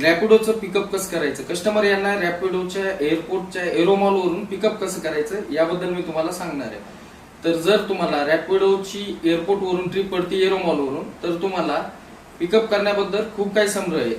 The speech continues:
तिथं आपली पार्किंग आहे नाहीये, काय आहेत, काय नाही, शंका आहेत, तर याच्याबद्दल मी तुम्हाला सांगणार आहे. तर ज्यावेळेसही अजूनपर्यंत आपली एअरपोर्टच्या एरो मॉलवरती पार्किंग नाहीये, पुढील काळात लवकरात लवकर आपण तिथे पार्किंग घेण्याचा प्रयत्न करतोय, पुढील काळात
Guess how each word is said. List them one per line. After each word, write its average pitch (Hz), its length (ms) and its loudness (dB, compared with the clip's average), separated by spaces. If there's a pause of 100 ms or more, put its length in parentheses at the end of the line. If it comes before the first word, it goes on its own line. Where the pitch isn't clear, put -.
तिथं 160 160 -2
आपली 165 260 2
पार्किंग 170 420 0
आहे 160 300 0
नाहीये, 151 420 -2
काय 143 240 -2
आहेत, 147 200 -2
काय 135 140 -2
नाही, 135 180 -6
शंका 135 320 -8
आहेत, 143 120 -8 (180)
तर 143 40 -4
याच्याबद्दल 180 520 -2
मी 180 100 -2
तुम्हाला 165 300 -2
सांगणार 151 340 -6
आहे. - 340 -14 (280)
तर 147 40 -2
ज्यावेळेसही 190 680 6 (140)
अजूनपर्यंत 202 600 0
आपली 196 640 0
एअरपोर्टच्या 180 440 0
एरो 175 200 0
मॉलवरती 180 440 -2
पार्किंग 175 460 -2
नाहीये, 175 280 0
पुढील 180 300 -2
काळात 170 320 0
लवकरात 170 440 -2
लवकर 170 240 -4
आपण 175 400 0 (440)
तिथे 175 160 0
पार्किंग 170 440 -2
घेण्याचा 165 300 -2
प्रयत्न 180 400 -4
करतोय, 170 320 -2
पुढील 170 300 -2
काळात 165 260 0